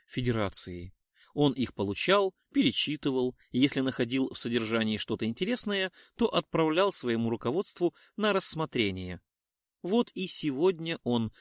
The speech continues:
на целый час раньше сменил своего помощника, чтобы заняться любимым кропотливым делом. Отчёты были, как и обычно, скучные,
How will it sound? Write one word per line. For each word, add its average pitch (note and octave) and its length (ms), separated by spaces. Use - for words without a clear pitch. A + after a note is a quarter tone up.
на A2+ 100
целый G#2 280
час - 320
раньше G#2+ 520
сменил A3+ 360
своего C#3+ 380
помощника, F#3+ 600
чтобы A3 280
заняться E3+ 460
любимым D3+ 580
кропотливым A#2 760
делом. F#2+ 540
Отчёты B3+ 480
были, G#3+ 300
как G3 260
и F#3 40
обычно, D#3+ 760
скучные, B2 800